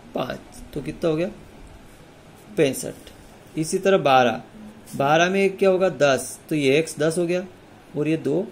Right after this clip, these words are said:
डंडे, तो दस दो बारह हो गया। छः लिखना है तो ये V पाँच और एक छः। चालीस लिखना है तो चालीस कैसे लिखेंगे दोस्तों? चालीस, अब चालीस लिखने के लिए ये एल है,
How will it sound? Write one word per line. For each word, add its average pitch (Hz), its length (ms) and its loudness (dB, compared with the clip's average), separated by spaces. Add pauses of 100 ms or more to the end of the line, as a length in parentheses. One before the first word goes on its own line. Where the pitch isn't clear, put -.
(200)
डंडे, 117 320 -6 (1500)
तो 214 200 0 (540)
दस 135 180 -4
दो 185 200 -2 (200)
बारह 113 240 -4
हो 110 80 -10
गया। - 280 -16 (560)
छः 190 200 6
लिखना 196 260 4
है 196 120 2
तो 202 200 0
ये 160 300 0
V 151 220 0 (180)
पाँच 165 380 2 (100)
और 156 120 -2
एक 180 260 -4
छः। - 180 -10 (1800)
चालीस 175 400 4
लिखना 185 240 0
है 185 140 -2 (440)
तो 175 80 -4
चालीस 151 420 2
कैसे 190 240 2
लिखेंगे 190 280 2
दोस्तों? 185 360 -2 (1000)
चालीस, 120 380 2 (460)
अब 170 160 -6
चालीस 165 300 2
लिखने 185 280 0
के 180 60 -2
लिए 196 220 4
ये 180 160 4 (140)
एल 147 180 4
है, 113 140 0